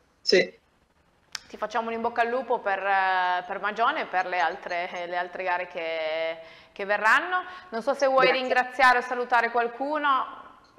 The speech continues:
Speaker 1: Sì, io, eh, innanzitutto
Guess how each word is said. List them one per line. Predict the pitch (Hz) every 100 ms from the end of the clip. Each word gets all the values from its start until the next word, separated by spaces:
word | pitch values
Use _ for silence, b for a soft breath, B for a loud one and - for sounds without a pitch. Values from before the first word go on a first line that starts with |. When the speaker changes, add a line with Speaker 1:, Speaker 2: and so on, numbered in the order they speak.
| _ _
Speaker 1:
Sì, | - 262 214
io, | 269 285 262 -
eh, | 226 226 226 220 226
innanzitutto | 240 247 254 302 349 330 311 311 277